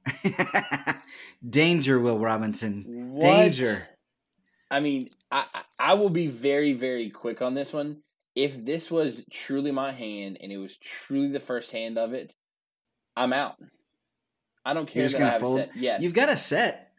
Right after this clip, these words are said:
Speaker 2: I know that, but it's diamonds, and I know that,
Speaker 1: <laughs>
Speaker 2: and it's the very first hand I'm running. No, I'm just kidding. Um, but it would be a thought, a real thought in my head. Um, wow.
Speaker 1: Well, and you're first to act,
Speaker 2: I
Speaker 1: so
Speaker 2: know.
Speaker 1: you get to.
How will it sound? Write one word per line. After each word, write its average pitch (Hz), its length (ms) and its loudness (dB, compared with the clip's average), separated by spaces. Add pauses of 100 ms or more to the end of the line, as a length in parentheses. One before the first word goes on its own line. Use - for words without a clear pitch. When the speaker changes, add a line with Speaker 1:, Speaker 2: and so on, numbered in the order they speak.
Speaker 2:
I 240 140 8
know 254 200 6
that, 226 400 4 (140)
but 214 240 4
it's 190 180 0
diamonds, 180 600 2 (140)
and 175 120 4
I 190 120 6
know 202 240 8
that, 180 440 2
Speaker 1:
<laughs> 156 80 0
Speaker 2:
and 175 120 4
it's 156 100 0
the 175 80 -4
very 202 220 4
first 196 260 0
hand 196 160 0
I'm 190 100 2
running. 139 180 2
No, 113 160 2
I'm 104 60 -4
just - 120 -12
kidding. 92 280 -6
Um, 117 360 0 (500)
but 143 80 6
it 156 160 6
would 151 160 4
be 135 120 2
a 113 40 4
thought, 110 400 0
a - 20 -6
real 113 160 -2
thought 110 220 -2
in 98 60 -10
my 101 100 -8
head. 98 240 -8 (160)
Um, 113 520 0 (180)
wow. - 340 -2 (880)
Speaker 1:
Well, 135 280 0
and 147 200 2
you're 170 140 2
first 156 300 -4
to - 120 -4
act, - 380 -8
Speaker 2:
I 113 60 -4
Speaker 1:
so 123 60 2
Speaker 2:
know. 110 380 0 (120)
Speaker 1:
you 123 120 -10
get 127 220 -8
to. 101 260 -8